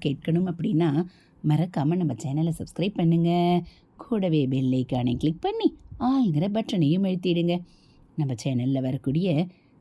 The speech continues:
தெய்வத்தின் குரல் பகுதிகள், மகா பெரியவா அருள்வாக்கு, மகா பெரியவா மகிமை எல்லாம் உங்களுக்கு பிடிச்சிருந்தா ஒரு லைக்கும்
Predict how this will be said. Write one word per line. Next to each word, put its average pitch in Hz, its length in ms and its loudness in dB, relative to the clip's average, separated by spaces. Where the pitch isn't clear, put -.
தெய்வத்தின் 160 460 0
குரல் 143 240 -2
பகுதிகள், 143 600 0
மகா 170 320 -4
பெரியவா 175 240 0
அருள்வாக்கு, 147 800 0
மகா 175 380 -2
பெரியவா 156 260 -2
மகிமை 151 680 2
எல்லாம் 143 420 0
உங்களுக்கு 131 440 -4
பிடிச்சிருந்தா 151 840 0
ஒரு 175 220 2
லைக்கும் 143 540 -2